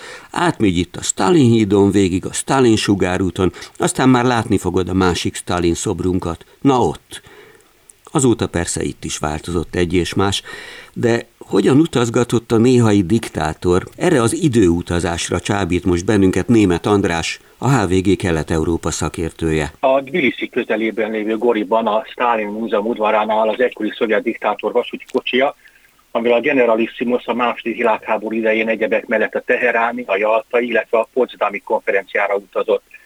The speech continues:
Speaker 2: Sztálin ezerkilencszázötvenhármas halála után a kocsi évtizedeken át kallódott, és végül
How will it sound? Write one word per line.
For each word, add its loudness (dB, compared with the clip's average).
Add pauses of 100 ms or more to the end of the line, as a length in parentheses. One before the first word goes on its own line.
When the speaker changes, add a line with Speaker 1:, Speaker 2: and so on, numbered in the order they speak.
Speaker 2:
Sztálin -2
ezerkilencszázötvenhármas 0
halála 2
után -2
a 0
kocsi -4
évtizedeken -2
át -2
kallódott, 0
és -4
végül 0